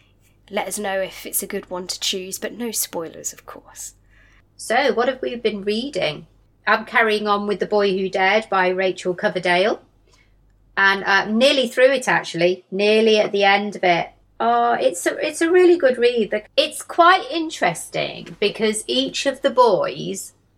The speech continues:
Speaker 2: have their own, like, internal thoughts about what the other boys feel about them. And they've all got their little insecurities. You know, James thinks that, uh,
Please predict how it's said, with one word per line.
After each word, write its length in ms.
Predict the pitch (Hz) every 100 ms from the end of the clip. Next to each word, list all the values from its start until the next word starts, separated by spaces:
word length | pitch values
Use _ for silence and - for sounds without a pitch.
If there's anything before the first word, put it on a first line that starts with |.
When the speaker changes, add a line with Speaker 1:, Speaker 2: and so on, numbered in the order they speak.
| _ -
Speaker 2:
have 220 | - 208 -
their 280 | 208 202 202
own, 400 | 196 208 208 208
like, 500 | 208 202 196 190 180 - -
internal 800 | 208 202 170 233 208 202 190 185
thoughts 560 | - 196 202 220 -
about 420 | 220 196 190 170
what 680 | 170 190 180 170 - - - - _ _ _ _ -
the 240 | 190 180
other 220 | 220 202
boys 480 | 185 208 202 202 180
feel 400 | - 185 180 190
about 420 | 214 233 254 254
them. 220 | 269 349 - _ _ _ _ _ _ _ _ _ _ _ _ _ _ _
And 340 | 196 202 208 208
they've 280 | - 220 220
all 340 | 233 240 240
got 360 | 233 214 - -
their 280 | 196 196
little 560 | 202 226 233 233 226 185
insecurities. 1500 | 226 226 220 - - 226 - 226 214 185 - 175 - 175 - _ _ _ _ _ _ -
You 140 | 202
know, 260 | 196 180 175
James 600 | 180 208 202 196 190 -
thinks 500 | 185 185 185 175 -
that, 520 | 185 180 175 175 - -
uh, 520 | 185 180 180 175 175